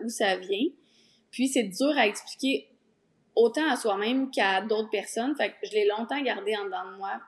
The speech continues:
puis essayer de comme,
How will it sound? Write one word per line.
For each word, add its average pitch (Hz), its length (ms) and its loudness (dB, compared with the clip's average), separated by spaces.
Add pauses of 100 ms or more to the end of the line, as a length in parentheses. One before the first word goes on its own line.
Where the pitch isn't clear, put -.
puis - 600 -12 (480)
essayer 214 680 2 (260)
de 208 280 2
comme, 202 500 0